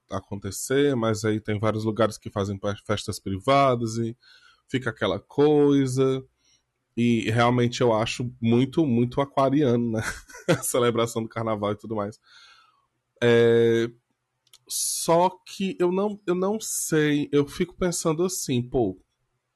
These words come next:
Júpiter que é Júpiter, passou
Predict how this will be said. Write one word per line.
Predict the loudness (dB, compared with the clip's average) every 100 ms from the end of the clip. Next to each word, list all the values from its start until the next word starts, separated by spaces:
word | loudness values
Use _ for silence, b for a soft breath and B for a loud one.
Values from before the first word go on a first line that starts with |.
| _ _ -12 -4
Júpiter | 0 0 -2 -4
que | 0
é | 0
Júpiter, | 0 0 0 0 -6 -6
passou | -4 -4 -4 -2 0 -2 -6